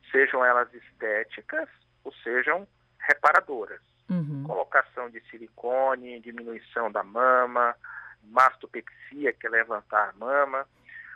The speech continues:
Speaker 1: O segundo, a segunda cirurgia que eu realizo com mais frequência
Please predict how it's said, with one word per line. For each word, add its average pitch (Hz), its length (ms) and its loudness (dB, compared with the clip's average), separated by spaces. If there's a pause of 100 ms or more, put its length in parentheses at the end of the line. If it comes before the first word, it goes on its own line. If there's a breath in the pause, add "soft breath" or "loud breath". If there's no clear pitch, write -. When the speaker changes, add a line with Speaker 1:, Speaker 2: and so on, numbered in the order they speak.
(200 loud breath)
Speaker 1:
O 262 80 -18 (100)
segundo, 277 360 -4
a 185 160 6
segunda 285 380 -10
cirurgia 151 520 -6
que - 100 -14
eu 123 60 -12
realizo 123 500 0
com - 140 -14
mais 139 320 2
frequência 147 840 -6